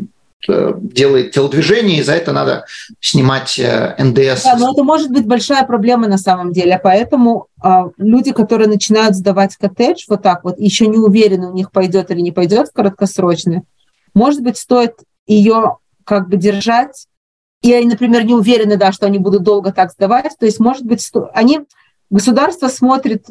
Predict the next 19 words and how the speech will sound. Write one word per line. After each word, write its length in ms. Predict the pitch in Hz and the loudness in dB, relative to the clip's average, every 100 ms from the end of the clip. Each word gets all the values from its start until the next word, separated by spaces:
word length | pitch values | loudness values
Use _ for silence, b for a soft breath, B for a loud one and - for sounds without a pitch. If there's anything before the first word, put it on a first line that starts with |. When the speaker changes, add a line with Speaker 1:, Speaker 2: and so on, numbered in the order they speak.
| 139 | -4
Speaker 2:
а, 400 | 190 185 180 175 175 - _ _ _ - | 0 2 2 -2 -4 -12 _ _ _ -4
при 140 | 214 | -2
продаже, 440 | 208 208 233 247 214 | 0 0 0 0 -2
надо 220 | 208 196 | -2 -2
ли 60 | 196 | -4
собирать 440 | 208 185 202 202 | -4 -2 -2 -4
H 160 | 190 208 | -10 -10
S 120 | - | -4
T, 180 | 302 311 | -2 0
как 220 | 240 196 | -2 0
бы 100 | 214 | 0
on 240 | 220 220 - | 0 -4 0
average 460 | 247 196 202 170 - | -2 0 -2 -2 -4
она 260 | - 185 180 | -2 0 2
была 360 | 190 190 185 190 | 2 2 2 -2
short-term 640 | - - 370 - 208 165 | -2 0 0 -2 -4 -2
или 160 | 180 208 | 0 2
long-term 720 | 202 202 196 - 190 175 170 | 2 2 0 0 -2 -2 -2
rental. 500 | 170 180 156 - - | -2 -2 -4 -10 -16